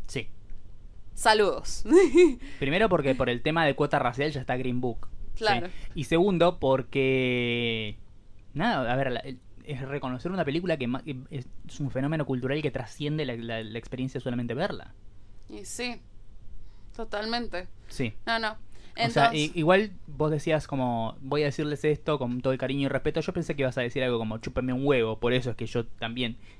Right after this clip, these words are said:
Speaker 1: eh, dije, "Sí, sí, lo mi-, lo que dijo ella", pero no.
Speaker 2: No, no, no, no, dije eso, lo dije muy respetuosamente y,
Speaker 1: Claro.
Speaker 2: y es la verdad.
Speaker 1: Yo no, chúpeme un huevo.
Speaker 2: <laughs>
Speaker 1: No tengo
Speaker 2: Mariano,
Speaker 1: na-, no tengo
Speaker 2: bueno.
Speaker 1: nada de respeto para ustedes.
Speaker 2: O sea, después la que me acusan de odiadora so-, es a mí.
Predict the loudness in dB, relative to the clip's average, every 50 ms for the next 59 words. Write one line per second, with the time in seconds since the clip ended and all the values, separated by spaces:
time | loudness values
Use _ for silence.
0 | -16 -14 -14 -12 -12 -12 -12 -12 -12 -6 -4 -4 -2 0 -2 -2 -2 -4 -4 -4
1 | -4 -4 -4 -4 -4 -4 -6 -6 -8 -8 -8 -10 -10 -10 -10 -10 -8 -8 -6 -6
2 | -6 -4 -2 0 0 2 4 4 4 4 6 6 6 4 4 2 0 4 6 6
3 | 8 8 8 6 6 4 2 2 2 2 2 2 2 2 0 2 2 0 0 -2
4 | -2 -2 -2 -4 -4 -6 -6 -8 -8 -8 -6 -4 -4 -2 -2 -2 -2 0 2 2
5 | 2 2 2 -2 -2 -4 -4 -4 2 4 6 6 6 6 6 4 4 2 -4 -4
6 | -2 0 0 0 0 -2 -4 -6 -4 -4 -4 -4 -4 -4 -6 -8 -8 -8 -2 2
7 | 4 6 8 8 8 6 6 4 2 -2 -4 -4 -2 4 8 8 10 10 12 10
8 | 10 10 10 8 8 8 8 8 8 6 8 8 8 8 8 8 6 4 4 2
9 | 0 0 0 2 2 2 0 0 -2 -2 -2 2 2 2 2 2 0 0 4 8
10 | 8 10 10 10 8 4 4 4 4 2 2 2 2 0 0 0 2 4 4 6
11 | 6 6 6 6 4 4 2 0 -2 -2 0 2 4 4 4 4 2 0 -2